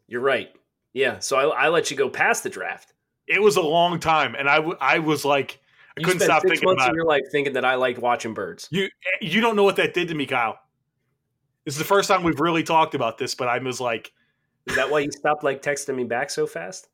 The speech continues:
Speaker 2: Yeah, I was like, "I don't know if this friendship's gonna work out, <laughs> man." I don't know if we, I'm not gonna be able to vibe with you on the bird watching.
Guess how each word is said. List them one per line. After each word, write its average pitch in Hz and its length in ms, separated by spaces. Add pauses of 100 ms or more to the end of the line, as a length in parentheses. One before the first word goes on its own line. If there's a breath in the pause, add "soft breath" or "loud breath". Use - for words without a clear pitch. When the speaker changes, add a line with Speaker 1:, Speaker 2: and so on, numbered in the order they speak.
(100)
Speaker 2:
Yeah, 180 120
I 175 40
was 151 100
like, 165 100
"I 190 80
don't 226 80
know 190 100
if 165 80
this 160 120
friendship's 175 420
gonna 151 160
work 143 220
out, 151 320
<laughs> - 0
man." 156 180
I - 2000
don't 208 120
know 196 60
if 160 60
we, 185 120 (240)
I'm 190 120
not 196 160
gonna 170 140
be 175 60
able 165 140
to 147 40
vibe 160 280
with 143 120
you 143 120
on 135 100
the 123 60
bird 147 280
watching. 117 400